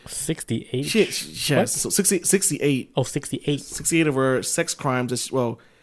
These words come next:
Speaker 1: Oh,
Speaker 2: out
Speaker 1: so
Speaker 2: of
Speaker 1: they're
Speaker 2: s-,
Speaker 1: just bad people.
Speaker 2: so, yeah, so it was like, out of seventy-two charges, she was charged with seventy-two sex crimes against kids. Sixty-eight of them were dropped in her plea deal, uh, plea,
Speaker 1: Damn.
Speaker 2: plea agreement.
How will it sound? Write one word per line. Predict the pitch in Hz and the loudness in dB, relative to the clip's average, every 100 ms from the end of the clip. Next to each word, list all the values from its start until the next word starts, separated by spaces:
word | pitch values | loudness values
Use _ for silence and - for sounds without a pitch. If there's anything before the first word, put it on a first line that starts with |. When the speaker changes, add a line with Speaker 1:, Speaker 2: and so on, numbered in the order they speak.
| 160 | 4
Speaker 1:
Oh, | 185 | 6
Speaker 2:
out | 165 | 8
Speaker 1:
so | |
Speaker 2:
of | 160 | 8
Speaker 1:
they're | 349 | 8
Speaker 2:
s-, | |
Speaker 1:
just | 311 131 | 6 6
bad | 135 180 | 6 6
people. | 175 269 - 107 101 | 6 4 4 2 2
Speaker 2:
so, | - | 6
yeah, | 170 | 6
so | 175 | 8
it | |
was | 156 | 6
like, | 165 | 6
out | 147 | 4
of | 143 | 4
seventy-two | - 220 240 220 | 4 4 4 4
charges, | 196 151 | 6 4
she | |
was | 220 | 6
charged | 208 160 | 4 4
with | 143 | 2
seventy-two | 185 170 185 175 | 2 2 2 2
sex | 156 165 - | 4 2 2
crimes | 160 127 113 113 | 0 -2 -2 -6
against | 127 - | -8 -2
kids. | 131 110 - - - - - - | 0 0 -4 -12 -20 -20 -20 -20
Sixty-eight | - - 180 170 165 | -2 2 4 6 6
of | 143 | 6
them | 143 | 6
were | 139 | 4
dropped | 107 139 147 139 117 - | 0 2 4 4 2 -4
in | 131 | -4
her | |
plea | 123 147 | 0 2
deal, | 131 120 117 | 2 2 0
uh, | |
plea, | - 113 196 | 0 2 4
Speaker 1:
Damn. | 135 131 | 4 4
Speaker 2:
plea | - 175 | 6 6
agreement. | 127 123 113 | 6 2 -2